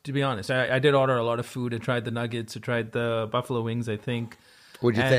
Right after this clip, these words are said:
Speaker 2: think? Those are good, huh?
Speaker 1: All great.
Speaker 2: Yeah.
Speaker 1: Just perfect. Amazing. And, um, and the overall, the bill was pretty, the, the, my check was pretty low, uh, compared to something similar I found in other places. And I did wanna bring that up because, um,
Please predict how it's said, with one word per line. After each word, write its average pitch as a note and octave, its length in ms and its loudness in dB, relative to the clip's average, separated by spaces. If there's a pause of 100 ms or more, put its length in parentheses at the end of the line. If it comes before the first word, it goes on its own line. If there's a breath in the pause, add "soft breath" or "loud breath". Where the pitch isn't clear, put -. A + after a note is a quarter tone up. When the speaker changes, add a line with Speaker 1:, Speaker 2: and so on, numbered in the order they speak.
(140)
Speaker 2:
think? - 80 -20 (160)
Those F#2 180 -2
are F#2+ 60 -6
good, F2 160 0
huh? F2 160 -4
Speaker 1:
All F3 180 6
great. D#3+ 400 0
Speaker 2:
Yeah. F2+ 140 -4
Speaker 1:
Just - 200 -10
perfect. C3 440 -2
Amazing. A#2 520 -4
And, C3 360 2
um, B2+ 560 2
and D3+ 260 -2
the F3 120 0
overall, F#3+ 380 4
the C#3+ 80 0
bill E3+ 200 2
was D#3 160 0
pretty, D3 400 -2
the, C#3 200 -6
the, B2+ 200 -4
my A#2+ 140 -4
check F#3 220 -4
was C#3+ 80 -10
pretty D3 220 -2
low, D#3 380 0 (460 soft breath)
uh, B2+ 280 4
compared F#3+ 560 4
to E3+ 80 -4
something C#3 500 0
similar C#3+ 360 2
I B2+ 120 6
found B2 240 2
in A#2+ 140 0
other A#2+ 180 0
places. G#2+ 380 -4
And A2+ 100 -2
I A2+ 80 0
did E3 300 2
wanna C3 140 0
bring B2 220 0
that A#2+ 120 4
up A#2+ 180 4
because, A#2 380 2 (500 soft breath)
um, G2+ 420 2